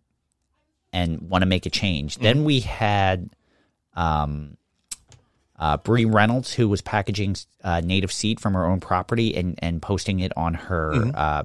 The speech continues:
Speaker 1: Facebook Buy Nothing group. And then the one that kinda took off when we, we mentioned this at the be-,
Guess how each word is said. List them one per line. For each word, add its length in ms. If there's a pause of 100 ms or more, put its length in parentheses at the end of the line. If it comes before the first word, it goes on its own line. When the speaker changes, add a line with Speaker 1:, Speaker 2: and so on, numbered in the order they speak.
(140)
Speaker 1:
Facebook 400
Buy 160
Nothing 300
group. 280 (640)
And 160
then 400
the 100
one 360
that 160
kinda 260
took 200
off 180
when 100
we, 180
we 200
mentioned 340
this 200
at 60
the 80
be-, 380